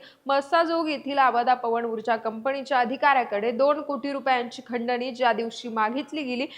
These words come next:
त्या दिवशी सीसीटीव्ही फुटेज आता समोर आलंय. त्यामध्ये वाल्मिक कराडसह सर्वच प्रमुख आरोपी एकत्र दिसून येत आहे. पोलिसांच्या तपासात हा अत्यंत महत्त्वाचा पुरावा मानला जातोय. व्हायरल होत असलेल्या सीसीटीव्ही व्हिडिओ मागची इनसाइड स्टोरी काय,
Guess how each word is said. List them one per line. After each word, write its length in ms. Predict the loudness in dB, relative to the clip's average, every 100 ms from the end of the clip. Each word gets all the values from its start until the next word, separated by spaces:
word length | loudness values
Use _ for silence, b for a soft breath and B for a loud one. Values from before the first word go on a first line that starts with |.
| B _
त्या 120 | 2
दिवशी 420 | 2 0 -2 -2 -4
सीसीटीव्ही 560 | -4 -6 -6 -6 -6 -6
फुटेज 360 | -8 -2 0 2
आता 300 | 2 6 6
समोर 320 | 6 -2 -4
आलंय. 260 | -4 -4 -8 _
त्यामध्ये 440 | -2 -2 -2 0 2
वाल्मिक 340 | 2 2 -2
कराडसह 680 | -2 4 6 6 0 -2 -2
सर्वच 500 | -2 -2 0 0 0
प्रमुख 260 | -4 -2 2
आरोपी 340 | 2 2 -2
एकत्र 460 | -4 -2 -2 0 -2 -4 B _
दिसून 420 | -8 -6 -6 -2
येत 180 | -2 2
आहे. 100 | 2 2 B B -2
पोलिसांच्या 640 | 0 0 2 0 0 -2 0
तपासात 480 | 2 2 4 0 2
हा 100 | 2
अत्यंत 420 | 2 -4 -4 -4
महत्त्वाचा 680 | -6 -6 -6 0 0 2 0
पुरावा 460 | 2 2 2 2
मानला 320 | 0 -2 -2
जातोय. 320 | -2 -4 -6 -10 -12
व्हायरल 340 | -6 -2 -2 0
होत 200 | -2 -4
असलेल्या 400 | -6 -4 -2 -2
सीसीटीव्ही 580 | -4 -10 -10 -6 -6 -4
व्हिडिओ 380 | -4 0 2
मागची 460 | 2 0 -2 -8 -6
इनसाइड 400 | -6 -4 -2 -2
स्टोरी 340 | -2 -6 -4
काय, 200 | -2 -2